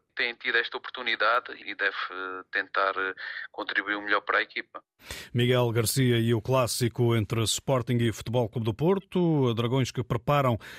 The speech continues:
Speaker 2: esse, eh, jogo em Alvalade com mais duas baixas, num total de sete. Evanilson e Fábio Cardoso apresentam lesões musculares, juntam-se aos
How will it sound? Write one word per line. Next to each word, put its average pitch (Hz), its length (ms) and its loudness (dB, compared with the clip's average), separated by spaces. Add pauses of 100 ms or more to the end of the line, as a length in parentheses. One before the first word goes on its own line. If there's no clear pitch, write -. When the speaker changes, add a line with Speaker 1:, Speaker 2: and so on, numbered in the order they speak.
(140)
Speaker 2:
esse, 127 360 0
eh, 110 760 0
jogo 123 640 2
em 143 220 4
Alvalade 127 480 2
com 123 200 0
mais 117 340 2
duas 143 340 2
baixas, 139 680 0
num 117 180 2
total 123 400 -2
de 107 140 -6
sete. - 580 0 (420)
Evanilson 135 600 2
e 117 80 2
Fábio 147 440 2
Cardoso 139 560 0
apresentam 120 560 0
lesões 120 560 2
musculares, 123 640 0 (400)
juntam-se 117 640 0
aos 113 400 0